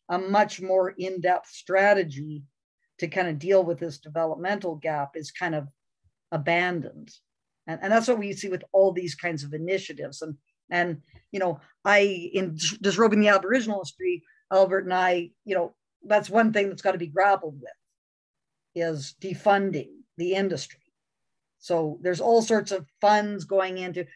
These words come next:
like, the forty billion dollars that just has just happened. Like, I don't, I don't know, you know, would know more than me being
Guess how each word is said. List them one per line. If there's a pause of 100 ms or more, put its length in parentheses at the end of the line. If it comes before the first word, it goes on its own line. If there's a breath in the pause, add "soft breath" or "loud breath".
like,
the
forty
billion
dollars
that
just
has
just
happened. (800)
Like, (720)
I
don't,
I
don't
know, (260)
you
know,
would
know
more
than
me
being